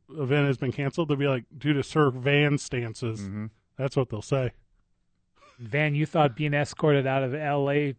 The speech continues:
Speaker 3: place of business, uh, this is
Speaker 1: Universal
Speaker 3: nothing.
Speaker 1: Studios,
Speaker 3: Yeah.
Speaker 1: Michael. That's where
Speaker 2: First
Speaker 1: Van
Speaker 2: off
Speaker 1: got escorted out of.
Speaker 2: First off, I'd never do that to my home team or home city.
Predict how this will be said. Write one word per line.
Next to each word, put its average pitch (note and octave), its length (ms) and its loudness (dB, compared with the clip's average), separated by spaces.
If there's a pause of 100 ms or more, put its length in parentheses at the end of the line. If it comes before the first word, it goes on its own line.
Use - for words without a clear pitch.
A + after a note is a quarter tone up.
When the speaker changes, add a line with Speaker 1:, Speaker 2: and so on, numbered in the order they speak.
Speaker 3:
place C#3+ 400 -4
of A2 340 -10
business, C#3 580 -4
uh, B2+ 280 -6
this B2 100 -4
is E3+ 60 6
Speaker 1:
Universal A#3 460 10
Speaker 3:
nothing. F#3+ 60 6
Speaker 1:
Studios, F#3 600 8
Speaker 3:
Yeah. C#3 100 2
Speaker 1:
Michael. E3 300 6
That's G3 200 8
where G#3 180 8
Speaker 2:
First E3+ 40 6
Speaker 1:
Van F#3+ 240 8
Speaker 2:
off G3 60 4
Speaker 1:
got F3+ 180 10
escorted E3+ 560 6
out D3+ 220 10
of. A#2+ 260 0 (240)
Speaker 2:
First A#2+ 260 2
off, G2+ 160 0
I'd G2+ 140 0
never F#2+ 240 0
do E2+ 160 -2
that F2 220 -4
to F2 300 -8
my F2 160 -6
home F2+ 260 -4
team F#2+ 280 -4
or F2 100 -6
home F2+ 220 -4
city. E2+ 380 -6